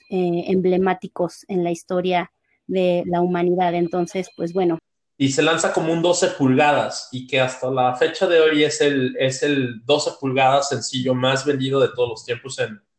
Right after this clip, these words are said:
Speaker 2: el Reino Unido, con un total de uno punto dieciséis millones, lo que me hace, este, sentirme con, con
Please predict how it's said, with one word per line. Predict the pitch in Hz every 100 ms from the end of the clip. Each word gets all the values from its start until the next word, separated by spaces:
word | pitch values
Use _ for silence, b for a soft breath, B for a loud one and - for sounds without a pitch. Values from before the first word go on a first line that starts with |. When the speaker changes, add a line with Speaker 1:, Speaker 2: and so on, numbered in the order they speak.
| _ _
Speaker 2:
el | 123
Reino | 123 135 143 143
Unido, | 135 135 143 147
con | 120 113 110 -
un | 151
total | 147 - 139 143
de | 143 -
uno | 143 156 156
punto | 151 147 151
dieciséis | 123 - 143 135
millones, | 135 127 127 123 151 - - _ _ b _ _
lo | - 135
que | 147
me | 160
hace, | 175 196 190 170 123 - _
este, | 127 120 - 120
sentirme | 117 127 127 147 156 170 160
con, | 135 113 113
con | - 120 113 107